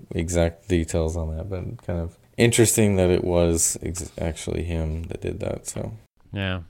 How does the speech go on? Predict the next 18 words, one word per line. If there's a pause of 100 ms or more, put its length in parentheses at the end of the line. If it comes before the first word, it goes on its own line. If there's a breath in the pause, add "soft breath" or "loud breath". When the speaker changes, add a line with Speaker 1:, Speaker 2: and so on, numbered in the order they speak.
(160)
Speaker 1:
And
the
other
tidbit
I
think
I
mentioned
before
the
show
was
the,
the
T
V
spot
about,